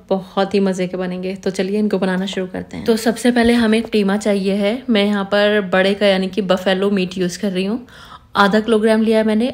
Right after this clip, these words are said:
और मैंने बूचर से इसको दो बार मशीन से निकलवा लिया है। तो ये मशीन से निकला हुआ कीमा है। अगर आपके पास मशीन का निकला कीमा नहीं है तो आप फूड प्रोसेसर में इसको चला सकते हैं। और यहाँ पर आप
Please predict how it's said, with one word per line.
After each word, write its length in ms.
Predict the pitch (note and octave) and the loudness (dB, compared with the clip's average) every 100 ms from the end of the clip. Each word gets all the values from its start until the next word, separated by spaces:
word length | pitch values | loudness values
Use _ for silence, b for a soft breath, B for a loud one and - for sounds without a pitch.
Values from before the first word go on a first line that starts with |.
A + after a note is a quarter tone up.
| - | -2
और 160 | G3 | 0
मैंने 220 | G3+ G3+ A3 | 0 0 0
बूचर 380 | F3+ G3 G3+ A3+ | -2 -2 -2 -4
से 200 | A3+ A3 | -2 -2
इसको 320 | A3 G#3+ - | -2 -6 -4
दो 200 | G#3+ F#3 F#3+ | -2 0 2
बार 200 | G3 G3+ | 0 2
मशीन 340 | F#3+ F#3+ F#3+ | -2 -2 -4
से 120 | F#3 | -2
निकलवा 360 | F#3 F3 F3+ G3+ | -4 -2 -4 -4
लिया 220 | G3+ G3 | -4 -4
है। 180 | G3+ G#3+ - | -4 -8 -10
तो 80 | - | -2
ये 100 | G#3 | 0
मशीन 360 | G3 G3+ A3+ G#3+ | 0 0 2 2
से 140 | A3 | 2
निकला 220 | G3 G3 | 0 0
हुआ 120 | F#3 F#3 | 0 0
कीमा 280 | G3 F#3 F#3 | -2 -2 -2
है। 140 | A3 - | -2 2
अगर 220 | G#3+ A#3 | 4 4
आपके 220 | A#3 A#3+ | 2 2
पास 260 | A#3 A3 A3 | 2 2 2
मशीन 320 | G3+ - G#3 | 0 2 2
का 120 | G#3+ | 4
निकला 280 | G#3 G#3+ G#3+ | 2 0 -2
कीमा 280 | G#3+ G#3 G#3 | 2 2 4
नहीं 280 | G3+ G#3 A#3 | 4 4 4
है 80 | A#3+ | 4
तो 120 | A3+ | 4
आप 120 | G#3 | 4
फूड 280 | - G#3 G3+ | 4 0 2
प्रोसेसर 420 | G3 G3+ F#3+ G3+ | 0 0 0 0
में 100 | F#3+ | 0
इसको 180 | F#3+ - | -2 -6
चला 240 | G#3+ F#3+ F#3+ | -2 -2 0
सकते 340 | F#3+ F#3 - | -4 -8 -10
हैं। 140 | G#3 - | -8 -8
और 200 | - G3+ | -2 0
यहाँ 220 | G#3+ G3+ | 2 2
पर 160 | G#3+ | 2
आप 240 | G3+ G3 | 4 2